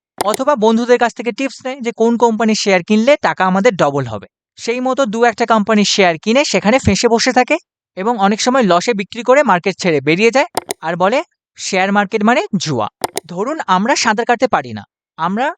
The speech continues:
আমাদের বন্ধুদের কাছ থেকে টিপস নিচ্ছি বা কোনো YouTube-এ গিয়ে ভিডিও দেখছি যে কিভাবে সাঁতার কাটতে হয়, সেখান থেকে দেখলাম এবং গিয়ে আমরা জলে ঝাঁপ দিলাম, তাহলে কি আমরা সাঁতার কাটতে পারবো? আমরা সাঁতার কাটতে পারবো না। তার আগে আমাদের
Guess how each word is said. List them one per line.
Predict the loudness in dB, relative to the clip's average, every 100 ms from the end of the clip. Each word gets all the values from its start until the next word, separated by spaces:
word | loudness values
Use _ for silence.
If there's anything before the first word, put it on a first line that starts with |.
| _
আমাদের | -6 -2 -2
বন্ধুদের | 2 2 4 2
কাছ | 2 0
থেকে | -2 -4
টিপস | -4 -8 -6
নিচ্ছি | -8 -8 -14 -16 _ -10
বা |
কোনো | -4 -2
YouTube-এ | 0 0 -2 -2 -2
গিয়ে | 0
ভিডিও | 0 0 2 2
দেখছি | 2 -2 -8 -12 _ _ -20
যে | -16
কিভাবে | -10 -4 -2 -2
সাঁতার | 0 0 0
কাটতে | -2 -6 -10
হয়, | -14 -16 _ _ _ _ _ _
সেখান | -10 -6 -4
থেকে | -2
দেখলাম | -2 -2 -2 -4 -6 _ -6
এবং | -2 -2
গিয়ে | 0 0
আমরা | 2 0 0
জলে | 0 0
ঝাঁপ | -2 -4 -6
দিলাম, | -6 -8 -14 _ -12 -8
তাহলে | -4 -4
কি | 0
আমরা | 0 0
সাঁতার | 0 2
কাটতে | 0 0 0
পারবো? | 0 -2 -6 -10 _ _ _ _ _ _
আমরা | -12 -8
সাঁতার | -4 -2 -2
কাটতে | -2 -2
পারবো | 0 0 -2
না। | -4 -6 _ _ _ _
তার | -4 -2
আগে | 0
আমাদের | 0 2 0